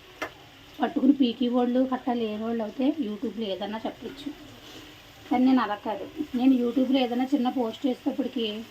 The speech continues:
పది మంది వెళ్ళి మా వాళ్ళకి పది రకాలుగా చెప్తారు, అలాగా, ఇలాగా, ఇలాగా, అలాగ అనేసి. నేను ఎందుకు మాట్లాడానో, దేని గురించి మాట్లాడానో కూడా పట్టనుండదు. పట్టనుండకుండా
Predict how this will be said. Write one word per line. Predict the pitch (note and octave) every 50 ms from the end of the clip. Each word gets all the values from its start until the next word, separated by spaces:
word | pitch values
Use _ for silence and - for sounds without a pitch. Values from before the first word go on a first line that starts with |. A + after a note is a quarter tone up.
| - - - - -
పది | C4 A#3+ A3 A#3
మంది | A3+ G#3+ G#3 A3 A#3+
వెళ్ళి | B3 B3 B3+ C4
మా | A#3+ A3+ G#3+
వాళ్ళకి | G#3+ G#3+ G#3+ A#3 A#3 -
పది | B3 A3 A3
రకాలుగా | G#3+ G3+ G3+ G3+ G#3 G#3 A3 A3+ A#3
చెప్తారు, | - - - B3+ G3+ - - D4 - - - - - - - - - - - - - - - - - - - - - - - - - - - - - - - - - - - - - - - - - - - - - - - - - - - - - - -
అలాగా, | A3+ A3 A3 A3 A3+
ఇలాగా, | B3+ B3 G#3+ G#3 G3+ G3+ A3
ఇలాగా, | A#3 A3+ G3+ G3+ G3 G#3+ G#3+
అలాగ | F#3+ F3+ F#3 F3+
అనేసి. | F3+ E3+ - - - - - - D4+ - - - - - - - - - - - - - - - - - - - - - - - -
నేను | B3 C4 C4+ C4 B3
ఎందుకు | A3+ B3 A#3 B3
మాట్లాడానో, | C4 C4 C4 C4 B3+ B3+ C4 C4 C4+ C4+ C4+ C4+
దేని | A#3+ C4 B3+ A#3
గురించి | A3+ B3+ B3 B3+ A#3+
మాట్లాడానో | C4+ C4 B3 A#3+ A#3+ B3 B3 B3 B3 B3 B3
కూడా | C4 C4 C4+ C#4 -
పట్టనుండదు. | B3 A#3 - G#3+ G#3+ G3 F3+ - - D4 D4+ D4 - - - - - - - - - - - - - - - - - - - - - - - - - - - - - - - - - - - - - - - - - - - - - - - - - - - - - - - - - - - - - - - - -
పట్టనుండకుండా | C#4+ A#3+ - C4 B3 B3 B3 A#3 - B3+ A#3 A3 A3 G#3+